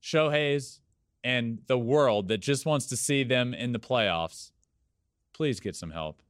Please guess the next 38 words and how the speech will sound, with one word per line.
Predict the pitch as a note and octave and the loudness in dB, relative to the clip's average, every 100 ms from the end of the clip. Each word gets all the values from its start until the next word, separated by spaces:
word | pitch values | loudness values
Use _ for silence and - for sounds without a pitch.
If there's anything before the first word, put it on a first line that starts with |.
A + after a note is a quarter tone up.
| _ _ | _ _
and | A2 A#2 | -10 -4
please | D3+ C#3 | 0 0
do | G#2 G2 | 0 0
it | F2+ | 0
the | E2 | -4
right | D#2+ C#2 | -4 -6
way. | C#2+ C#2 D2+ _ _ | -10 -12 -16 _ _
Just | - A#2+ | -18 -4
do | C#3+ | -2
it. | F2+ - _ _ _ _ _ _ - F#2+ - - _ - _ _ _ _ _ _ | -2 -6 _ _ _ _ _ _ -18 -16 -16 -20 _ -20 _ _ _ _ _ _
But | F3 | 2
I, | F3+ D#3+ | 2 2
I | E3+ | 0
talked | G3+ G#3 F#3+ | 0 0 0
a | |
lot | F#3 D#3+ | 2 2
about | D3+ C#3 | 2 0
Shohei | - C3 A#2 A#2 A2+ F#2+ | 2 4 6 4 4 2
and, | G2+ G2 | -2 -4
and | F#2+ | -6
his | G#2 G2+ | -6 -4
dominance | A#2 A2 G#2+ G#2 - | -2 0 0 -2 -2
on | G#2+ | -2
the | G2 | 0
mound, | F#2 F2 E2+ E2 D#2 _ | -2 -2 -4 -8 -12 _
and | G2+ G2 F#2 F2 E2 - _ _ _ | -6 -4 -4 -8 -14 -20 _ _ _
that | D3+ E3 | -2 0
leads | D#3+ D3 - | 0 0 -2
to, | C#3 B2 | -2 -2
to | E2+ A#2 | -2 -2
my | A2+ | 2
last | A2+ A#2 G#2+ - | 2 2 -2 -2
point | B2 F#2+ | 0 0
here. | F2 E2+ D#2 - _ _ _ _ _ _ _ _ _ _ _ _ - | -2 -6 -8 -14 _ _ _ _ _ _ _ _ _ _ _ _ -2
Shohei | G#3+ C4+ D#4+ D3 | 2 6 4 2
Ohtani | C#3+ D#3 C#3 | 0 0 2
is | A#2 G2 | 0 0
legitimately | A#2 A2 F2+ B2 D3 A#2 F#2+ G2 F#2+ E2+ | 0 0 0 0 0 -4 -4 -2 -2 -4